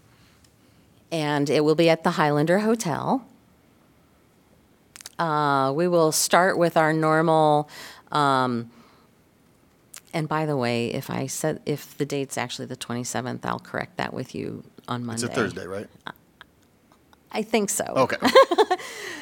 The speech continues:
Speaker 1: Now that I'm remembering it, um, we had a discussion of four different dates,
Speaker 2: Okay.
Speaker 1: and one didn't work, and so I'm, I'm hoping that it's the twenty-eighth, like I'm remembering, but let's go with that. Uh, it'll start at, with doors open at five o'clock. We'll have our normal,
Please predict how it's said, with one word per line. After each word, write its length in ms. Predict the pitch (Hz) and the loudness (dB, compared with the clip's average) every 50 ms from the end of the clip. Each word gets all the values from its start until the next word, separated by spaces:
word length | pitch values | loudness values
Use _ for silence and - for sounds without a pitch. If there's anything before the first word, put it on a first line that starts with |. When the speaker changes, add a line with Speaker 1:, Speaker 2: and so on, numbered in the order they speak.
| - - - - _ _ - | -16 -20 -20 -20 _ _ -2
Speaker 1:
Now 260 | - 233 254 262 262 | 2 4 6 6 6
that 140 | 254 233 226 | 6 4 2
I'm 240 | 208 190 190 196 175 | 2 2 2 2 2
remembering 600 | 170 170 175 175 170 170 190 170 165 156 151 151 | 2 2 4 4 4 2 2 2 2 2 2 2
it, 260 | 147 143 135 127 - - | 2 2 0 0 -2 0
um, 720 | 120 151 147 139 135 131 123 120 127 - - 143 147 151 120 | 0 0 2 0 0 -2 -2 -4 -6 -8 -8 -8 -8 -8 -6
we 200 | - 170 185 180 | -4 -2 0 0
had 420 | 190 202 202 196 185 165 156 143 - | 2 2 2 2 0 -2 -6 -4 -2
a 160 | 120 139 151 | -2 -2 -2
discussion 680 | 151 147 139 151 156 - - - 170 160 - - 165 | -4 -2 -2 0 0 0 2 2 2 2 2 2 0
of 80 | 156 135 | 0 0
four 280 | - - - 160 160 147 | -2 0 2 2 2 2
different 360 | 147 139 - - 123 78 101 | 2 -2 -2 -4 -6 0 2
dates, 300 | 135 131 123 98 - - 107 - 143 | 2 2 2 0 -2 -6 -6 -4 -4
Speaker 2:
Okay. 80 | 143 | -2
Speaker 1:
and 80 | 147 147 | 0 0
one 180 | 165 185 196 | 2 2 2
didn't 300 | 226 202 - 180 151 - | 2 0 -2 -2 -2 -2
work, 340 | - 135 139 127 113 - - | 0 0 0 0 -2 -2 -4
and 160 | 131 131 131 | -4 -4 -4
so 500 | - - 151 143 135 135 135 127 127 135 - - - - - _ _ _ _ _ _ _ _ | -2 0 2 4 4 4 2 2 0 -4 -12 -16 -18 -20 -20 _ _ _ _ _ _ _ _
I'm, 160 | - 160 165 160 151 139 | -8 -6 -6 -6 -6 -6
I'm 160 | - 175 175 | -4 -4 -4
hoping 360 | 165 175 220 226 226 202 185 165 | 0 0 0 0 0 -2 -2 -2
that 120 | 147 139 | -2 -2
it's 220 | 139 135 - - | -4 -4 -6 -10
the 100 | - - | -10 -10
twenty-eighth, 640 | 123 - - - 123 123 123 123 131 123 110 - - | -12 -10 -8 -6 -6 -6 -6 -6 -6 -8 -8 -10 -8
like 220 | 120 117 120 120 - | -6 -6 -6 -6 -8
I'm 180 | 104 123 120 | -8 -6 -6
remembering, 540 | 117 117 120 120 120 123 120 110 113 120 117 | -6 -6 -6 -6 -6 -6 -8 -10 -10 -12 -10
but 240 | - 123 - - - _ _ _ - | -8 -6 -6 -6 -8 _ _ _ -6
let's 220 | - 135 151 151 - | -4 -2 -2 -2 -2
go 160 | - 131 - | -2 -2 -2
with 140 | - - - | -2 -6 -6
that. 260 | - - - - - - - - - - - - - - | -6 -6 -6 -6 -8 -14 -16 -14 -12 -12 -12 -12 -10 0
Uh, 320 | - - 185 175 175 180 175 | 2 4 6 6 6 6 6
it'll 180 | 180 208 247 247 | 6 6 4 4
start 440 | 240 - 247 220 214 214 214 - - | 4 6 6 8 8 8 6 6 4
at, 340 | 202 190 175 175 135 98 | 4 6 6 6 6 4
with 440 | 165 175 165 165 151 - - - - | 4 2 2 2 0 -4 -10 -12 0
doors 240 | - 196 190 185 180 | 2 4 4 6 6
open 260 | 196 180 175 196 185 180 | 6 6 6 6 4 4
at 100 | 165 139 | 2 2
five 220 | - 160 147 143 | 2 2 2 2
o'clock. 600 | 147 147 - - 277 269 269 269 269 262 262 254 - | 0 -4 -4 0 2 4 6 6 8 6 6 4 2
We'll 120 | 220 190 | 2 2
have 200 | 180 175 170 165 165 | 4 2 2 4 4
our 160 | 147 147 147 | 4 4 4
normal, 680 | 165 151 147 147 151 147 139 139 139 135 131 135 127 | 4 2 2 2 2 2 2 2 2 2 2 2 0